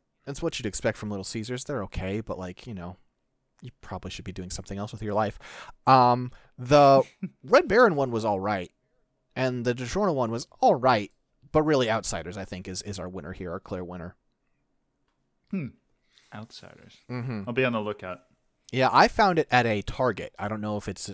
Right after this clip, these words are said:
Speaker 1: I don't know if it's at other places, but
Speaker 2: I, hmm. It really just seems like I'm gonna have the ex-, like, the, it's still a chewy crust 'cause it's so thick. And at that point,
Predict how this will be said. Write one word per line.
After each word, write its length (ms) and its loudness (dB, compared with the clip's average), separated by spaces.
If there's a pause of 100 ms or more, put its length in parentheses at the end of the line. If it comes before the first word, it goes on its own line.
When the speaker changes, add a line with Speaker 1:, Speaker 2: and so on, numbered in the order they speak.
Speaker 1:
I 100 -4
don't 120 -4
know 100 -2
if 120 -8
it's 200 -12
at 180 -4
other 200 -8
places, 580 -10
but 200 -12 (3250)
Speaker 2:
I, 160 -14 (240)
hmm. 260 -8 (1000)
It 160 -2
really 240 8
just 240 0
seems 220 -2
like 180 2
I'm 60 2
gonna 120 0
have 220 0
the 80 0
ex-, 200 -8
like, 200 0
the, 260 0
it's 120 -6
still 320 -2
a 60 0
chewy 460 -4
crust 640 -4
'cause 180 -10
it's 140 -10
so 100 -4
thick. 540 -10 (1300)
And 180 -4
at 100 -2
that 220 2
point, 300 -2